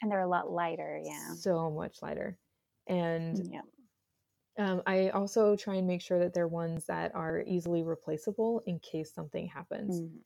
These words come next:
Speaker 2: So we have a couple Scholastic books that are favorites that I don't take anymore just because they're really hard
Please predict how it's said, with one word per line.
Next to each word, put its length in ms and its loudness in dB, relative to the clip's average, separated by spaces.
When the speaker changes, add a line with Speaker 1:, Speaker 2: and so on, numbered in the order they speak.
Speaker 2:
So 140 2
we 80 4
have 200 0
a 40 0
couple 400 -2
Scholastic 720 -2
books 360 2
that 200 -4
are 220 -4
favorites 600 2
that 100 -2
I 80 0
don't 260 -4
take 300 -4
anymore 480 -2
just 200 -10
because 280 -6
they're 180 -2
really 220 -2
hard 400 -4